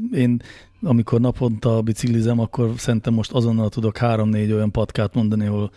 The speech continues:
van rámpa, én föl tudok rajta menni, és nincs az az Isten, hogy ott fölmenjen mondjuk egy kerekesszékes,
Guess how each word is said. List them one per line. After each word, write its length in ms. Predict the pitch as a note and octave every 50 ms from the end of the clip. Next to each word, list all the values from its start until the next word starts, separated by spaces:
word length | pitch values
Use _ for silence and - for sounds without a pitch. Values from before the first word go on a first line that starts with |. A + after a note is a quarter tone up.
| - - - _ - -
van 300 | - A#2 A2 B2 C#3+ D3+
rámpa, 640 | C#3 C#3 C#3+ C#3 C3+ C3+ B2 - C3 B2 A#2+ A#2+ A#2+ -
én 200 | B2+ A#2+ A2+ G#2
föl 220 | - B2+ A#2+ A#2+
tudok 260 | A2 B2+ A#2 A2+ -
rajta 280 | - A#2+ A2+ G#2+ - A#2+
menni, 320 | A#2 A2+ A2+ A2+ A#2 A2 - - - - - - _
és 120 | - - -
nincs 300 | C#3 C3 B2+ B2 A2+ - -
az 140 | A#2 G#2+
az 120 | A2 G#2+ G#2
Isten, 340 | G#2 - - - B2 A2+ G#2+
hogy 140 | G#2+ G#2+
ott 120 | G#2+ G#2+ -
fölmenjen 520 | - A#2 A2+ A2 A2 A2 G#2+ G#2+ G#2 G#2
mondjuk 360 | G#2 G#2+ G2+ G2+ G#2 G2+ -
egy 100 | - G#2
kerekesszékes, 920 | - - A2 G#2 G2+ F#2+ - A2 - - - B2 A2+ G2+ - A2+ G2+ - -